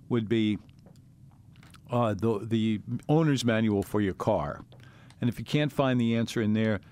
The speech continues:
just go to the dealer and say, "How do you get H D radio on this thing?"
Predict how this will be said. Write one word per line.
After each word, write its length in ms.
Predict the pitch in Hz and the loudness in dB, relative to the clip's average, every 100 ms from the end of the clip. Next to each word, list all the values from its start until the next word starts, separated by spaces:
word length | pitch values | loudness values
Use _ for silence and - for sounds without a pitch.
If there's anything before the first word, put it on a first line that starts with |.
| - | -8
just 200 | - 143 | -4 0
go 160 | 160 160 | 2 2
to 100 | 143 | 2
the 120 | 113 | 0
dealer 340 | 117 123 123 | 2 2 2
and 140 | 110 104 | 0 0
say, 200 | 117 104 | -2 -4
"How 320 | - 175 240 | -4 0 2
do 80 | 208 | 2
you 100 | 127 | 2
get 180 | 120 - | 0 0
H 280 | 117 113 - | -2 -2 -2
D 180 | 113 | 0
radio 460 | 101 101 104 104 101 | 2 0 0 0 0
on 100 | 104 | -2
this 200 | 107 - | -2 -6
thing?" 200 | 110 | -8